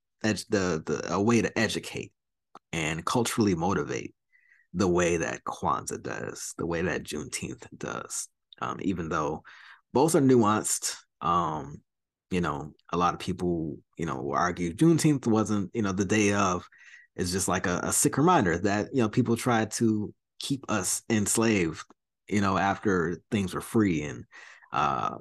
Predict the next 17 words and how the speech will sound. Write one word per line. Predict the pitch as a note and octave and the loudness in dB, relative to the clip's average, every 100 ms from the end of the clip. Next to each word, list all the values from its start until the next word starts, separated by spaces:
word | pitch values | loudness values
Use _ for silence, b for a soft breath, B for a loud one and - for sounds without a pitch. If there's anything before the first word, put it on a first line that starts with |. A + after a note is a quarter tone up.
| - | 0
even | A#2+ A2 | 2 4
after | A2 A2+ G#2 | 2 2 2
we | G#2 | 4
got | A2+ G2+ | 4 0
free, | - B2 G#2+ | 2 4 4
we | F#2+ | 2
weren't, | G#2 G#2 - _ _ | 0 -2 -6 _ _
you | - | -4
know, | A2+ A2+ A#2 - | -2 -2 -4 -8
exactly | E2+ E2+ G2 G#2 A2 G2+ | -6 -2 0 0 2 0
free | - B2 | 4 4
because | F#2+ F#2 F2+ | 4 -2 -6
we | F#2+ | -6
still | - F2+ | -2 -2
got, | F#2 F#2 F2+ - _ _ _ - | 0 0 -2 -6 _ _ _ -10
uh, | D#2+ E2 - | -6 -4 -4
cheated | - A2+ A2+ C#2 | 0 2 4 2